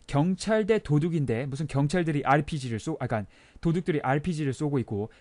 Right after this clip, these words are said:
경찰들은 이제는 자동 소총, 자동화 소총 같은 걸 들고 있으면서, 예,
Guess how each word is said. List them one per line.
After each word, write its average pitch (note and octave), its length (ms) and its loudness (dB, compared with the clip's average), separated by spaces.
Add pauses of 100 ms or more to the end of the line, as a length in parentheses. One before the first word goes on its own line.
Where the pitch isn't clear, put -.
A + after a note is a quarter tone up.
(120)
경찰들은 D3+ 600 0
이제는 B2+ 300 -2 (220)
자동 D#3+ 360 0
소총, C3+ 480 -4
자동화 D3 380 0
소총 D#3 260 -6
같은 C#3+ 220 -4
걸 C3 100 -2 (240)
들고 C3 240 -2
있으면서, C3 540 -2 (600)
예, G2 280 -4